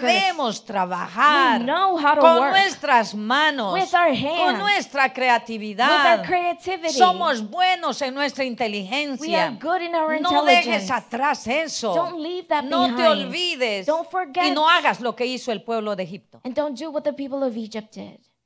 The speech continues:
Speaker 1: Le dice, "Viene algo grande."
Speaker 2: He said, "Something great is coming."
Speaker 1: Así que José le dice al faraón,
Speaker 2: So Joseph said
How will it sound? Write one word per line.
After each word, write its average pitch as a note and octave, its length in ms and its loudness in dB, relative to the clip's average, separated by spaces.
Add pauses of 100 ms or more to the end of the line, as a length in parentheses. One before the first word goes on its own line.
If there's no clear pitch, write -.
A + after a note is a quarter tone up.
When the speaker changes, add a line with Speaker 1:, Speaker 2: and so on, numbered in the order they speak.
(160)
Speaker 1:
Le F3 160 -8
dice, A3 320 -6
"Viene A#3+ 340 -6
algo C4+ 240 -6
grande." F3+ 440 -10
Speaker 2:
He F#3 60 -20
said, A#3 200 -10
"Something C4+ 360 -8
great E4 260 -2
is E4 180 -6
coming." G#3+ 600 -14 (440)
Speaker 1:
Así - 300 -14
que B3 140 -4
José A#3+ 480 -8
le G#3+ 160 -8
dice A#3 320 -12
al G#3 120 -10
faraón, E3+ 560 -12
Speaker 2:
So B3 140 -12 (100)
Joseph B3+ 320 -8
said C4 220 -8